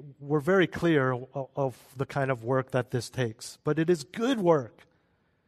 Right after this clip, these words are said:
It's good stuff. It's worth it. You know, we, we often excuse this by saying, "I'm fine. I'm an introvert. I'm fine without social interactions." Did you catch that?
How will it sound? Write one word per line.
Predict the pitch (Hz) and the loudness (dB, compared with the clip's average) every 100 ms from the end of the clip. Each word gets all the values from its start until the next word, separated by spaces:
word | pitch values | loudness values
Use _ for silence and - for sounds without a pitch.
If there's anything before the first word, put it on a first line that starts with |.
| _ _ _ _ - | _ _ _ _ -6
It's | 170 156 | -6 -6
good | - 240 220 | 0 2 2
stuff. | - - 208 196 131 - - | 0 4 4 4 0 -10 -10
It's | 165 165 | -6 -6
worth | 156 180 214 - | 2 4 6 6
it. | 175 117 - - _ _ _ _ _ _ _ _ _ _ _ _ _ _ _ _ _ _ _ _ _ _ _ _ - | 4 2 -10 -14 _ _ _ _ _ _ _ _ _ _ _ _ _ _ _ _ _ _ _ _ _ _ _ _ 0
You | 160 | 4
know, | 156 | 6
we, | 160 160 156 - _ _ | 6 2 -2 -20 _ _
we | 151 165 | 6 8
often | 170 170 | 8 6
excuse | 151 - 160 170 | 0 0 2 4
this | 151 - | 4 2
by | 156 | 4
saying, | 147 156 147 147 131 | 4 4 2 0 -2
"I'm | 165 185 | -4 2
fine. | 165 190 185 | 6 6 6
I'm | 147 185 | 2 0
an | 175 | 0
introvert. | 196 156 127 123 | 0 -2 0 2
I'm | 147 | 0
fine | - 160 185 | 2 2 2
without | 160 139 123 | 2 2 0
social | - 127 - 131 | 0 -4 -2 -4
interactions." | 131 117 110 - 110 95 92 - _ _ _ _ _ _ _ _ _ _ _ _ _ _ _ _ _ _ _ _ _ _ _ _ _ _ _ _ | -2 -2 -4 -6 -14 -14 -18 -20 _ _ _ _ _ _ _ _ _ _ _ _ _ _ _ _ _ _ _ _ _ _ _ _ _ _ _ _
Did | 131 120 | -12 -10
you | 123 | -8
catch | 156 165 - | -6 -6 -6
that? | 180 170 | -6 -6